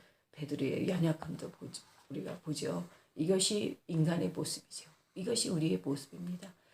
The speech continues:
은혜에 사로잡히면 모든 것이 다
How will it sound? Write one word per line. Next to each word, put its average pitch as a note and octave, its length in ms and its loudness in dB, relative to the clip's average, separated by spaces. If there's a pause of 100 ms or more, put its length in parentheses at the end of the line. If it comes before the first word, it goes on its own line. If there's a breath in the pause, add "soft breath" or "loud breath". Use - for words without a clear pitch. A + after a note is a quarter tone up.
(200)
은혜에 F3+ 400 12
사로잡히면 F3+ 960 0 (400)
모든 A3 320 6
것이 G#3 240 6
다 - 80 -10